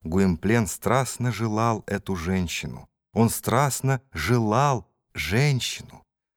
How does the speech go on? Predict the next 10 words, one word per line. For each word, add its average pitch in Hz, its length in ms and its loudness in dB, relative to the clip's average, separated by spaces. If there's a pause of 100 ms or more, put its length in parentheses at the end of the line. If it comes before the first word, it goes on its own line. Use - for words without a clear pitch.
(140)
Он 139 180 4
скользил 143 540 2
по - 120 2
этой 135 220 4
наклонной 135 520 2
плоскости, - 840 -2 (340)
обрывавшейся 113 880 2
на 104 140 2
первом 117 440 -2
шагу. 98 520 -6